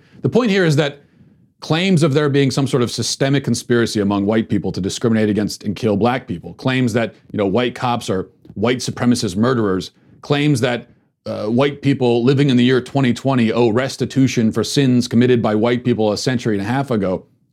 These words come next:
All of these claims, these are not mere virtue signals.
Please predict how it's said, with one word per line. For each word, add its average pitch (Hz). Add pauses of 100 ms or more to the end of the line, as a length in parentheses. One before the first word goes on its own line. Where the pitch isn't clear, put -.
All 175
of 175
these 165
claims, - (720)
these 165
are 196
not 165
mere 131
virtue 110
signals. 87